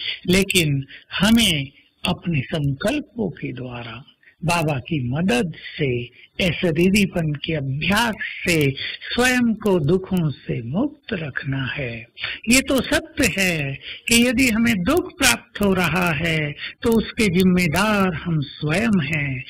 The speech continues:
चाहे हमारा सोच, चाहे हमारे मन की दूषित भावनाएं, चाहे हमारी दूसरों के प्रति negative दृष्टि या बहुत expectations और पूर्व जन्मों के बहुत सारे पाप कर्म, मनोविकार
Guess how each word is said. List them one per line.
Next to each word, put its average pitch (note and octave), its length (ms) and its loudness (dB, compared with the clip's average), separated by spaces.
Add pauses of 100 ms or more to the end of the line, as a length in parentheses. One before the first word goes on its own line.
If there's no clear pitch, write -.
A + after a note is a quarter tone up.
(280)
चाहे D3+ 200 2
हमारा C#3+ 420 0
सोच, G#3 720 0 (520)
चाहे A3+ 240 4
हमारे G3+ 380 2
मन F#3 320 2
की F3 140 -2
दूषित D#3+ 520 -2
भावनाएं, D3+ 920 0 (360)
चाहे G#3+ 200 4
हमारी F#3+ 420 2
दूसरों G3 520 2
के F#3 180 -2
प्रति D#3+ 400 -2
negative D3 560 -4
दृष्टि A3+ 840 2 (300)
या B3+ 180 8
बहुत F#3 420 -2
expectations G3 1200 -2 (560)
और F#3 320 2
पूर्व D#3 460 -2
जन्मों F3+ 480 2
के D3 260 -6
बहुत C#3 300 -8
सारे C3+ 440 -8
पाप D3 440 -8
कर्म, G#3+ 400 0 (320)
मनोविकार D#3+ 960 0